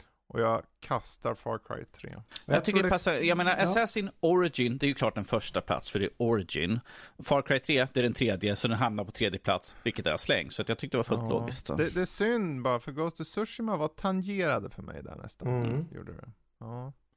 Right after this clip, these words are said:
Speaker 1: Bra, men jag sparar på de resterande för en annan vacker dag. Och så tar vi helt enkelt och runder av för idag. Är det så ni vill ha mer av oss, eller bara hoppa in och beklaga er kring vad vi tycker och tänker om T V-serier och liknande, gör det på vår Discord.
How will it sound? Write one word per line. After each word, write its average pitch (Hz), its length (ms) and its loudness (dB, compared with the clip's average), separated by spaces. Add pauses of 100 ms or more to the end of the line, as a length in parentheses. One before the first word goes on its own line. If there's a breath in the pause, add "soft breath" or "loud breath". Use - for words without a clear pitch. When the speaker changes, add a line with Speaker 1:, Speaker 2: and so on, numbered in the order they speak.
(200 soft breath)
Speaker 1:
Bra, 214 220 2
men 165 140 2
jag 220 100 4
sparar 214 440 2
på 214 140 0
de 190 120 2
resterande 165 640 0
för 165 100 -2
en 160 80 0
annan 151 360 2
vacker 147 280 -2
dag. 139 440 0
Och 147 140 -6
så 143 140 -6
tar 143 280 0
vi 143 100 -2
helt 139 220 -4
enkelt 131 200 -4
och 123 60 -8
runder 123 240 -2
av 117 160 2
för 120 140 -6
idag. 117 360 2
Är 156 100 2
det 180 60 2
så 185 120 -8
ni 185 60 -2
vill 175 120 0
ha 175 60 4
mer 156 240 2
av 143 160 2
oss, 143 280 2
eller 160 180 2
bara 202 180 6
hoppa 185 220 0
in 160 120 0
och 160 280 0
beklaga 156 840 4 (440)
er 127 360 4
kring 127 440 0
vad 127 140 2
vi 127 80 0
tycker 123 320 -2
och 120 80 0
tänker 123 300 0
om 120 160 0
T 131 180 -4
V-serier 113 360 0
och 113 60 2
liknande, 110 540 -2
gör 135 200 4
det 135 60 -2
på 143 80 -4
vår 139 80 -2
Discord. 113 560 -2